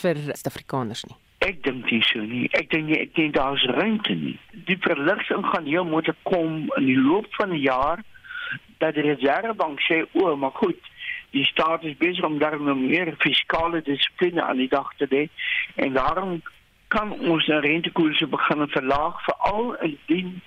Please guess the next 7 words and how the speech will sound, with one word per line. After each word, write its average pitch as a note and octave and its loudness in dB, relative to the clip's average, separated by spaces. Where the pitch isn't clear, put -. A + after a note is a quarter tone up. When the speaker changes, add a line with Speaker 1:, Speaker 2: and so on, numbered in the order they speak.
Speaker 2:
internasionale D#3 2
rentekoerse D#3 -2
verlaag, D3 0
soos F#3 0
wat E3+ 0
ons D#3 0
almal C#3+ 0